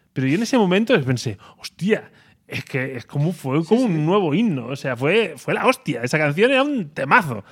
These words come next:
Speaker 1: Y no, era un bodrio de canción. Entonces, hostia,
Speaker 2: Ya.
Speaker 1: un chaval de color que esté, con, esté pasando esa movida, ve al nuevo Capitán América y se le, se
Speaker 2: Claro,
Speaker 1: se le
Speaker 2: y
Speaker 1: pone durísima.
Speaker 2: Sí, sí,
Speaker 1: Si
Speaker 2: sí,
Speaker 1: eso
Speaker 2: sí,
Speaker 1: ya
Speaker 2: sí,
Speaker 1: lo
Speaker 2: sí,
Speaker 1: entiendo.
Speaker 2: sí.
Speaker 1: Pero, hostia, si el señor de la gorra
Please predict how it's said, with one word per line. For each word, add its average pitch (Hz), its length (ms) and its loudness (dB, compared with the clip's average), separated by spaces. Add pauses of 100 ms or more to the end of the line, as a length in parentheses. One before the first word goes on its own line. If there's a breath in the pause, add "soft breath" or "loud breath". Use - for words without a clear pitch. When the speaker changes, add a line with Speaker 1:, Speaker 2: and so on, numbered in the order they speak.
(340 loud breath)
Speaker 1:
Y 156 60 0
no, 247 120 8
era 247 180 6
un 277 280 -2
bodrio 185 320 2
de 117 60 -4
canción. 113 260 -8
Entonces, 156 340 -8
hostia, 156 300 -6
Speaker 2:
Ya. - 40 -16 (600 soft breath)
Speaker 1:
un 226 200 -8
chaval 233 280 -2
de 214 80 -4
color 214 320 -2
que 139 100 -12
esté, 147 280 -4
con, 139 240 -4
esté 139 300 -2
pasando 190 340 0
esa 190 160 -2
movida, 196 600 -2 (100)
ve 143 400 -6
al 120 180 -8
nuevo 135 160 -6
Capitán 165 380 -8
América 214 500 -8 (140)
y 143 60 -20
se - 200 -14 (100)
le, 107 120 -12 (100)
se - 80 -14
Speaker 2:
Claro, 135 240 0
Speaker 1:
se 143 180 -2
le 117 120 0
Speaker 2:
y 113 40 -6
Speaker 1:
pone 156 200 6
durísima. 185 480 2
Speaker 2:
Sí, 160 160 -6
sí, 120 100 -12
Speaker 1:
Si 107 80 -12
Speaker 2:
sí, 143 100 -8
Speaker 1:
eso 147 140 -6
Speaker 2:
sí, - 40 -2
Speaker 1:
ya 240 60 0
Speaker 2:
sí, 196 40 -2
Speaker 1:
lo 143 60 -2
Speaker 2:
sí, 120 60 -8
Speaker 1:
entiendo. 143 380 -4
Speaker 2:
sí. - 240 -20 (100)
Speaker 1:
Pero, 135 140 -4
hostia, 147 320 -4
si - 200 -8
el 123 100 -6
señor 127 260 -6
de 196 60 -2
la 202 120 0
gorra 202 380 -4